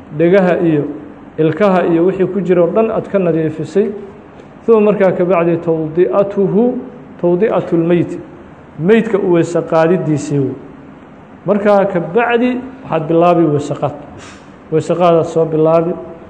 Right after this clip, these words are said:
Weyse qaadkii sidii kal xay, qof nool sidii u weyse qaadan jiray,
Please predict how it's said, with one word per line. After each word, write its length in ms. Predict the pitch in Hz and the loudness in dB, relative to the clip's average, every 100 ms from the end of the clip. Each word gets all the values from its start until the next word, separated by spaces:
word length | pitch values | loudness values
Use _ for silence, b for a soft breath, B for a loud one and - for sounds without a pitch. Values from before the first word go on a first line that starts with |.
| B B - | B B -8
Weyse 220 | 156 - 170 | -6 -4 -2
qaadkii 480 | 196 190 - 170 | 0 0 0 -2
sidii 340 | 165 - 233 226 | -2 -2 0 0
kal 220 | - 196 | 0 0
xay, 360 | 143 - 214 143 - - - - - - - | 0 0 0 0 -6 -14 -20 -20 -20 -20 -6
qof 180 | 214 208 | -4 -2
nool 320 | 202 226 233 214 | 0 4 4 4
sidii 200 | 226 220 | 0 0
u 120 | 220 | 2
weyse 220 | 202 214 | 2 2
qaadan 340 | 190 185 202 - | 2 4 4 2
jiray, 180 | 131 | -2